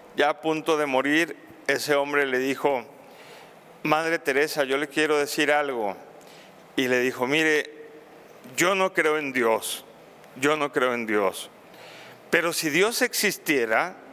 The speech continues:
yo creo que Dios sería como usted. Qué bonito, fíjense. Yo creo que Dios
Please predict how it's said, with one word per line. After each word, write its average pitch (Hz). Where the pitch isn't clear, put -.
yo 151
creo 170
que 135
Dios 143
sería 160
como 123
usted. 104
Qué 131
bonito, 113
fíjense. 101
Yo 156
creo 160
que 120
Dios 139